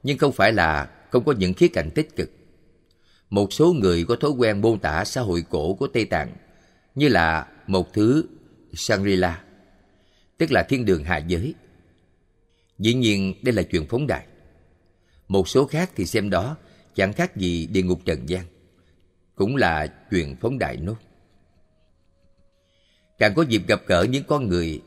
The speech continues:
và những nền văn hóa khác biệt trên thế giới, tôi lại càng nhận ra Tây Tạng có một nền văn minh tối cổ, phong phú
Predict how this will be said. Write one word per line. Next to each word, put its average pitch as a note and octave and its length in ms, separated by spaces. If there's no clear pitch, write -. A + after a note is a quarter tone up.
và G2+ 100
những G2+ 320
nền F2 300
văn A2+ 180
hóa A2 300
khác F3+ 160
biệt G2 180
trên F#2+ 140
thế A2+ 100
giới, A2+ 380
tôi C#3+ 100
lại A2+ 120
càng F2+ 340
nhận F2+ 180
ra C3+ 140
Tây C#3+ 180
Tạng D#2 320
có D#3+ 80
một A2+ 160
nền F2 240
văn A2 180
minh G#2 260
tối G2+ 300
cổ, D#2+ 320
phong G2 220
phú A#2 380